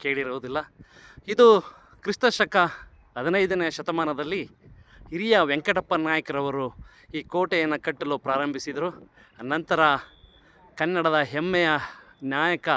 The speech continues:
ಶಿವಮೊಗ್ಗದ ಶಿವಪ್ಪ ನಾಯಕರವರು ಇದನ್ನು ಪೂರ್ಣಗೊಳಿಸಿದರು. ಇದು ತದನಂತರ ಹೈದರಾಲಿಯ ಆಡಳಿತಕ್ಕೆ ಒಳಪಟ್ಟಿತ್ತು. ಇದೊಂದು ಕಡಲ ತೀರದಲ್ಲಿರುವ ಒಂದು ಬೇಕಲ ಕೋಟೆ.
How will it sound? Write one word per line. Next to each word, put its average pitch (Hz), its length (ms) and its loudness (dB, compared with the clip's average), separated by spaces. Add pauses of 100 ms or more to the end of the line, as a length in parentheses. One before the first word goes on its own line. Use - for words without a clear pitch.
(580)
ಶಿವಮೊಗ್ಗದ 175 640 2 (200)
ಶಿವಪ್ಪ 175 340 -2 (160)
ನಾಯಕರವರು 147 640 -2
ಇದನ್ನು 131 280 -4 (220)
ಪೂರ್ಣಗೊಳಿಸಿದರು. 143 760 -6 (1200)
ಇದು 247 100 6 (200)
ತದನಂತರ 226 500 6 (420)
ಹೈದರಾಲಿಯ 190 600 2 (400)
ಆಡಳಿತಕ್ಕೆ 165 500 -2 (120)
ಒಳಪಟ್ಟಿತ್ತು. 143 540 -4 (800)
ಇದೊಂದು 175 280 -2 (480)
ಕಡಲ 196 360 4
ತೀರದಲ್ಲಿರುವ 160 640 0
ಒಂದು 135 180 -4 (680)
ಬೇಕಲ 151 300 -2 (140)
ಕೋಟೆ. 120 240 -6